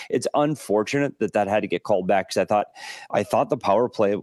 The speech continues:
of all of the things tonight, one of the bright spots was the power play. I thought their puck movement was great. Um, I, I still struggle with some of their entries. I know we've talked about it in the, in the members only Discord. Um,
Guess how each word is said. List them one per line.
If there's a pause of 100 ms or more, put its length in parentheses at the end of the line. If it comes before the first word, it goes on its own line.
of
all
of
the
things
tonight,
one
of
the
bright
spots
was
the
power
play.
I
thought
their
puck
movement
was
great. (480)
Um,
I,
I
still
struggle
with
some
of
their
entries.
I
know
we've
talked
about
it
in
the,
in
the
members
only
Discord. (480)
Um,